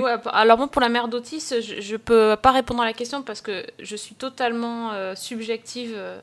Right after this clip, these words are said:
impossible d'être objective quand je vois Gillian Anderson, euh, sur mon écran, donc moi, je la trouve formidable.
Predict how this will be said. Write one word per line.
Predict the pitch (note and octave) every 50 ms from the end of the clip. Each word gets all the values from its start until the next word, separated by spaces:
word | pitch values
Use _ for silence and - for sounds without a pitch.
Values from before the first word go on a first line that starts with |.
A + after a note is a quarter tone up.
| _ -
impossible | - B3 A#3+ A#3+ A#3+ A#3 B3+ A#3
d'être | A3+ A3 - - A3
objective | G#3 G#3+ A3 A3+ A3+ - B3+ A#3
quand | - A3+ G#3+
je | G#3 G#3+
vois | G#3 G#3+ G#3+
Gillian | G3 A3 G#3 G#3 G#3 G#3
Anderson, | G3+ G3+ G3 F#3+ G3 - - A3 G#3+ G#3+ G3+
euh, | F#3 F3 F3 F3
sur | F3 - G3
mon | G3 G#3 G3+ G#3 G#3
écran, | G#3 - - B3+ C#4+ C#4+
donc | B3 G#3+
moi, | G3+ G#3 A3
je | G#3+
la | G3 F#3
trouve | - - - - _ _ _ -
formidable. | - G#3 G#3+ G#3+ G#3 G#3 A3 B3+ C#4+ B3+ A3+